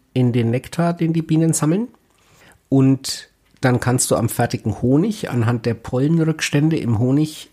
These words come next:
erkennen, in welcher Zusammensetzung aus welchen Blüten der ist, wenn's ein Blütenhonig ist. Bei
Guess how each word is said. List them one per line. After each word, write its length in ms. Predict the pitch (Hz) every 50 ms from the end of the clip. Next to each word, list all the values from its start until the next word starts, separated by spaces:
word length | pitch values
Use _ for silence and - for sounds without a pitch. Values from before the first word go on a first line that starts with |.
| _
erkennen, 640 | - 123 120 - - 127 127 135 139 143 147 160 160 - _ _ _ _ _ _ _ _ _ _ _ _ 120 113 92 - - 113 107 98 - - 113 113
in 200 | 104 - 143 120
welcher 260 | 120 120 113 - 127 -
Zusammensetzung 800 | - - - - 101 110 117 117 113 - - 113 - - 123 107
aus 220 | 90 110 - -
welchen 400 | 104 104 101 - 113 110 110 107 - _ _ _ -
Blüten 360 | - 117 117 110 - - 104
der 100 | 92 92 -
ist, 120 | 87 -
wenn's 180 | 110 104 - -
ein 80 | 107
Blütenhonig 560 | 98 - 101 87 - 98 95 95 85 90 - -
ist. 140 | - -
Bei 480 | - - 104 101 98 95 95 92 95 131